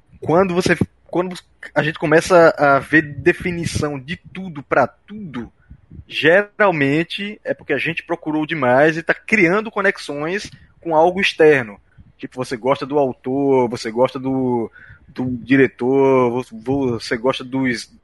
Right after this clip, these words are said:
é, é, dos atores em si, e aí você vai colocando pontos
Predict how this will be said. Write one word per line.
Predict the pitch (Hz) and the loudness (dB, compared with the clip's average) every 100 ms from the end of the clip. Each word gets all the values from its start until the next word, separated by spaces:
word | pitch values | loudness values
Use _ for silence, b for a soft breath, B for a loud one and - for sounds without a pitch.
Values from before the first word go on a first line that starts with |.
| - | -4
é, | 120 110 120 113 | -2 2 4 2
é, | |
dos | 107 127 127 123 | 2 -2 0 0
atores | 143 131 _ 135 143 127 | 0 -2 _ -2 0 0
em | 123 | -4
si, | - 131 143 | -6 -2 2
e | |
aí | 135 147 | 4 4
você | - | 2
vai | 156 170 | 0 0
colocando | 190 180 185 190 | -2 -2 -4 -4
pontos | 156 160 233 - 170 - | -4 -2 -4 -8 -10 -10